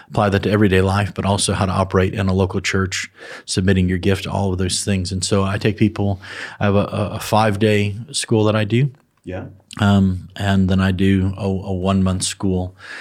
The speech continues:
Speaker 1: uh, in the summer. And so if people wanna know about that.
Speaker 2: Five-day school.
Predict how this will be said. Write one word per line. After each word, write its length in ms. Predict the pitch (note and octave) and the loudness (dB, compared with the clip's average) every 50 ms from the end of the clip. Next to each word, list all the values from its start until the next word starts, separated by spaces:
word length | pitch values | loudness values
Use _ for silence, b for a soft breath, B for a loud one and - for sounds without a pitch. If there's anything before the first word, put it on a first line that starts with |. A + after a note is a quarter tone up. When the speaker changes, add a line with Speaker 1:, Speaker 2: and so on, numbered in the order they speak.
| B B B B | B B B B
Speaker 1:
uh, 100 | G2+ F#2+ - | -2 -2 0
in 140 | - F#2 F2+ | 0 -2 0
the 60 | F2+ | 0
summer. 460 | - - - F#2 F2+ F2+ F#2 F#2+ F#2+ - - - | 0 0 0 2 0 0 -2 -4 -6 -10 -12 -12
And 260 | - F#2+ F#2+ F#2+ F#2 - | -10 -8 -8 -6 -6 -4
so 160 | - F#2+ F#2 | -2 -2 -2
if 140 | F#2 F#2 - - | -2 -4 -4 -6
people 200 | G2 F2+ F#2 F#2 | -6 -4 -2 -2
wanna 120 | F#2 F2+ | -2 -2
know 160 | F2+ F2 F#2 F#2 | 0 0 0 0
about 220 | E2+ F2+ F2+ F#2 | 0 -2 -4 -4
that. 80 | - G2 | -2 0
Speaker 2:
Five-day 300 | F#2 G#2 G2+ G2+ A2 G#2 | 2 2 2 2 0 -2
school. 520 | G2+ - - G#2+ G2+ F#2+ G2 G2 G2+ - | -2 -2 0 2 2 2 2 0 -4 -8